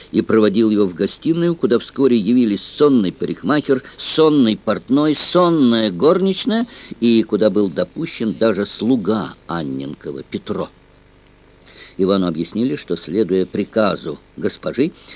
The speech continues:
э, его должны нарядить по всей форме, дабы он не ударил в грязь лицом при сегодняшнем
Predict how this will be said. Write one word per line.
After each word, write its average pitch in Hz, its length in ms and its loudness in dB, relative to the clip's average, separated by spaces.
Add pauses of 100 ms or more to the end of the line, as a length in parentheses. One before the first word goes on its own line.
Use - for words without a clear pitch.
(140)
э, 95 100 0
его 104 220 2
должны 101 520 0
нарядить 101 680 -2
по 78 120 -8
всей - 240 -10
форме, 156 360 0 (260)
дабы 107 180 2
он 113 220 4
не 110 80 4
ударил 107 460 2
в 73 80 -10
грязь 98 300 -2
лицом 127 380 -2
при 104 140 -6
сегодняшнем 113 720 -2